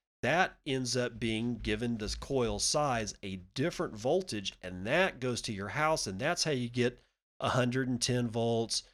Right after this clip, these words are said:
two hundred twenty volts, two hundred forty volts. That's the way that works, because the stuff that's going through the te-, you know, through the, uh,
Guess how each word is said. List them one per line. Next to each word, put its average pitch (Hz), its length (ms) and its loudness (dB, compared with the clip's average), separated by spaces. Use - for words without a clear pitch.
two 131 220 2
hundred 131 260 2
twenty 117 300 2
volts, 110 580 0
two 117 240 -6
hundred 123 240 -2
forty 113 300 0
volts. 107 580 0
That's 123 480 4
the 123 100 2
way 113 240 4
that 107 260 4
works, 139 320 2
because 117 460 0
the 127 320 0
stuff 190 340 8
that's 156 160 -4
going 165 280 2
through 143 160 0
the 107 100 -8
te-, - 240 -2
you 139 160 -2
know, 113 260 0
through 127 160 0
the, 113 240 -2
uh, 104 180 -2